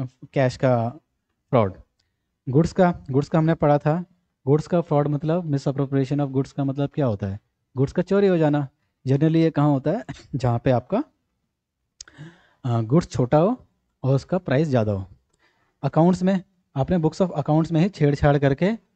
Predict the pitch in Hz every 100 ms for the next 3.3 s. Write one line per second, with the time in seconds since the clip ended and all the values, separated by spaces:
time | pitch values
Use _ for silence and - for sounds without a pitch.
0 | _ - 127 160 - 131 117 113 95 95
1 | _ _ _ _ _ _ _ _ 127 143
2 | 143 151 127 127 147 143 135 135 - 123
3 | 127 185